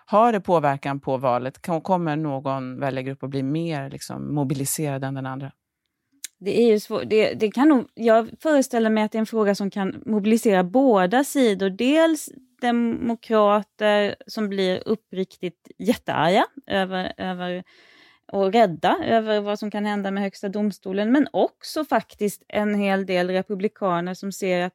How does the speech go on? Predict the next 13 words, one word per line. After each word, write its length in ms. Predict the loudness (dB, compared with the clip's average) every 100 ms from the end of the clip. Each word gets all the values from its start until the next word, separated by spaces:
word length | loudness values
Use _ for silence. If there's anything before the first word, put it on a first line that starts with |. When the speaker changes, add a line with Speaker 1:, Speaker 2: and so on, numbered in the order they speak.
| -10
Speaker 2:
det 60 | -4
här 180 | 0
är 120 | 2 0
nu, 320 | -2 -2 -4 -14 -20 -20 _ _
alltså 180 | -8 0
de 120 | 4
här, 160 | 4 4
den 220 | 2 -2
kristna 560 | -4 -2 -2 -2 -4 -2
gruppen 400 | 0 -2 -4 -8
som 140 | -4
vet 280 | -2 -2 -2
att 160 | -10